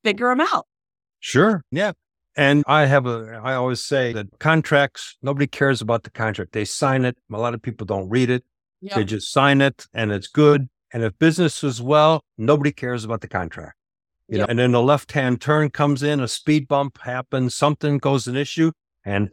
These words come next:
Speaker 2: everybody grabs the paperwork and, "Okay, what's going on here?"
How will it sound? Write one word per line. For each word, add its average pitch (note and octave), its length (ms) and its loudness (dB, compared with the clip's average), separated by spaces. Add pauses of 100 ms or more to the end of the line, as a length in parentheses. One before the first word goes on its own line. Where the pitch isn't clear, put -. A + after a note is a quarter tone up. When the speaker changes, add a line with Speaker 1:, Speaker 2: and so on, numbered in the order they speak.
Speaker 2:
everybody A2+ 1200 2
grabs B2+ 360 0
the D3 100 -4
paperwork A2+ 600 -4
and, G#2+ 80 -4
"Okay, B2+ 320 -2
what's C#3+ 300 -2
going C3+ 320 -6
on A2+ 180 -6
here?" A#2+ 260 -2